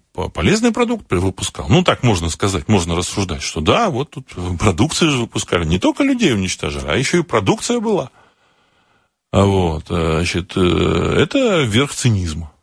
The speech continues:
Поэтому здесь, э, совок нужно, м, целиком, э, сливать. Все.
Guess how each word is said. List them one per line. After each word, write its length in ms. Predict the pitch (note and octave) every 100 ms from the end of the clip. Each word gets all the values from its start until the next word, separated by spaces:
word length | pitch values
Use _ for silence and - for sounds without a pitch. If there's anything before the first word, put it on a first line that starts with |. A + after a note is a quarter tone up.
| _ _ _ _ _ -
Поэтому 880 | - F#2+ D#3 F3 E3+ D#3 B2+ B2 A#2
здесь, 440 | A2 C#3 F#3 - -
э, 680 | G2 G2+ G2 F#2+ F#2 F#2 F#2
совок 440 | - G#2 B2+ C#3
нужно, 420 | G2+ G2+ G2+ F2 -
м, 560 | C#2 D2+ C#2+ C#2+ B1 A1+
целиком, 500 | - F2 - C#2 -
э, 340 | - - - -
сливать. 380 | - D2 C2 -
Все. 340 | - - D2